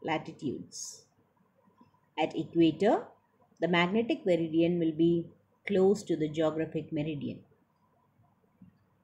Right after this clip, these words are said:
Next is angle of dip or inclination. The angle made between the total of Earth's magnetic field, that is B E,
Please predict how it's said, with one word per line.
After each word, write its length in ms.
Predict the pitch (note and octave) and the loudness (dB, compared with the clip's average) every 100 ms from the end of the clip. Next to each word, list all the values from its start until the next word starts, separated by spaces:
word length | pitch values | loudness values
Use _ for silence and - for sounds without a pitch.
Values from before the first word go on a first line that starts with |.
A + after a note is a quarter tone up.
| _ _ _ - | _ _ _ -4
Next 300 | D4+ D#4 - | -2 -2 2
is 380 | G3 C4+ - - _ _ _ - | 2 2 -4 -18 _ _ _ -4
angle 440 | F#3+ G3+ G#3+ A3 | 0 2 4 4
of 280 | G#3 G#3 E3 | 2 -2 2
dip 340 | A3+ - - _ _ _ - | 2 0 -16 _ _ _ -4
or 360 | E3+ E3 E3 - | 0 0 -2 -2
inclination. 840 | G#3 G#3 G#3+ G3+ F#3+ D3+ - - - _ _ _ _ _ _ _ _ _ _ _ _ - | 0 0 0 0 2 -2 -4 -14 -18 _ _ _ _ _ _ _ _ _ _ _ _ -10
The 160 | F3 - | -8 -2
angle 460 | G#3 B3 C4+ D#4+ F4 | 0 2 4 4 4
made 500 | D4 F#3 F#3 A3 - D#3+ | 4 4 4 2 -2 -4
between 560 | D#3 D#3 D3 A3+ F4 - _ _ _ _ _ - | -4 0 0 2 0 -6 _ _ _ _ _ -6
the 160 | E3+ E3+ | -6 -2
total 720 | A3+ A3 A#3+ - D4+ D#4+ F4 - | 2 4 2 0 2 2 0 0
of 280 | F#3 F3+ - - | 0 0 -4 -2
Earth's 380 | F#3 G#3 - | 2 2 -2
magnetic 560 | F#3+ D#3+ D3+ D3+ D3+ - | -2 0 0 -2 -4 -4
field, 300 | D3 C3 A#2 - _ _ | -4 -2 -4 -10 _ _
that 200 | - D3+ | -8 -2
is 280 | D3+ C4 - D#3+ D3+ | 0 0 -2 -8 0
B 320 | G#3+ B3+ B3+ | 4 4 2
E, 320 | - D3+ G#3+ | 0 -2 0